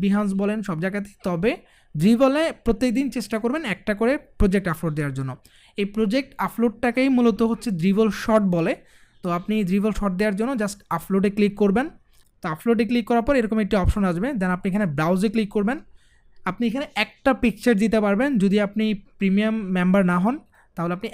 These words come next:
একটা পিকচার আপলোড দিতে পারবেন। তো একটা পিকচার আপলোড দিয়েও কিন্তু আপনি ক্লায়েন্ট পেতে পারেন, no problem। তো এটা আপলোড হয়ে যাচ্ছে। And চাইলে এটাকে আপনি, আহ, জুম অথবা জুম আউট করতে পারেন। And হচ্ছে আমি, I think এখানে এরকম রাখতে পারি আমরা মিডলে। And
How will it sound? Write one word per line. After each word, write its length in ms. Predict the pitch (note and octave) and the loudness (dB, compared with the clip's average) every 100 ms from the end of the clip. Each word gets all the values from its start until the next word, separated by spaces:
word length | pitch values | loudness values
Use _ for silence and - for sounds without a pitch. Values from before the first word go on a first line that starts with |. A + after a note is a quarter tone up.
| F3+ | -8
একটা 180 | - G#3+ | -4 -4
পিকচার 240 | F#3+ E3 | -4 -4
আপলোড 260 | F#3 E3+ F3 F3 | -4 -2 -2 -2
দিতে 140 | E3+ | -4
পারবেন। 320 | D#3+ D#3+ F#3 - | -4 -4 -6 -8
তো 120 | D3+ | -8
একটা 280 | D3 E3 - | -6 -6 -4
পিকচার 320 | A#3 A3 B3 | -4 -4 -2
আপলোড 260 | A#3 A3+ G#3+ F3+ | -2 -2 -4 -2
দিয়েও 200 | A3 A#3+ | -2 -2
কিন্তু 160 | A#3+ G3+ | -4 -6
আপনি 180 | G3+ G3 | -6 -6
ক্লায়েন্ট 320 | F3 F3 E3 | -2 -2 -2
পেতে 200 | F#3 F3+ | -2 -2
পারেন, 220 | E3 A#3+ A#3 | -4 -4 -4
no 60 | D#3+ | -4
problem। 240 | E3+ D#3+ C4 - - - - - - | -4 -4 -6 -10 -20 -20 -20 -20 -6
তো 80 | G#3 | 0
এটা 100 | G#3+ | 0
আপলোড 300 | G#3 A#3+ F#3+ | 2 2 4
হয়ে 240 | G3 B3+ G#3+ | 6 6 4
যাচ্ছে। 240 | F3+ G#3+ D4+ - - _ - - | 0 -6 -8 -12 -20 _ -14 -6
And 100 | F#3+ | 0
চাইলে 220 | A#3 C#4 | 2 2
এটাকে 200 | C4+ B3+ B3+ | 2 0 -2
আপনি, 340 | B3 B3 A#3+ F#3 | -2 -2 0 -2
আহ, 420 | F3 F3 E3+ F3+ F3+ - D#3+ | -2 -2 -4 -6 -12 -6 2
জুম 160 | G3+ G3+ G#3 - - | 4 4 0 -6 -10
অথবা 260 | E3 F3+ E3+ | -4 -2 0
জুম 160 | E3+ E3+ | 0 -2
আউট 120 | E3 F#3 | -4 -4
করতে 180 | D#3+ E3+ | -6 -6
পারেন। 180 | E3+ C#4 D#4+ - | -6 -8 -10 -10
And 480 | C#3+ C#3 C#3+ C#3 C#3+ | -8 -8 -8 -8 -8
হচ্ছে 180 | D#3+ E3 | -8 -6
আমি, 100 | D#3+ D3 | -6 -6
I 40 | D#3 | -6
think 140 | F#3+ F#3+ F3+ - - | -4 -4 -4 -10 -14
এখানে 260 | D#3+ F3+ F3+ F#3 E3+ | -6 -4 -4 -4 -4
এরকম 340 | D#3+ E3 D#3+ | -6 -6 -6
রাখতে 220 | D#3+ - D#3+ | -6 -6 -6
পারি 120 | D3 | -6
আমরা 100 | C#3+ | -6
মিডলে। 360 | D3 D3+ E3 C4 - - _ _ _ _ _ - | -4 -2 0 -2 -4 -18 _ _ _ _ _ -6
And 80 | F#3 | -4